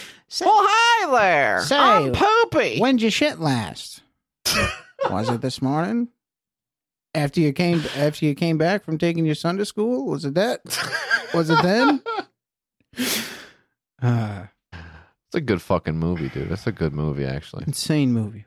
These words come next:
Speaker 1: What if that happened? It's insane. I don't even wanna, I don't even, don't even get me started.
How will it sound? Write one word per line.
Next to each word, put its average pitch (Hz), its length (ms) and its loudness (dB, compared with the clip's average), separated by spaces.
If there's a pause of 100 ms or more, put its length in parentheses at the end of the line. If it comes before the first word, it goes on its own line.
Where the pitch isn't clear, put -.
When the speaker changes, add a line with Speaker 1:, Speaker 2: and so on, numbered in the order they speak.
Speaker 1:
What 156 120 -4
if 175 100 -2
that 123 200 -2
happened? 110 240 -12 (760)
It's 131 180 -4
insane. 135 300 -2
I 117 120 0
don't 147 120 2
even 143 140 2
wanna, 123 180 0
I 139 100 0
don't 156 140 2
even, 156 160 0
don't 165 180 2
even 160 120 2
get 135 80 2
me 123 100 -2
started. 110 340 -10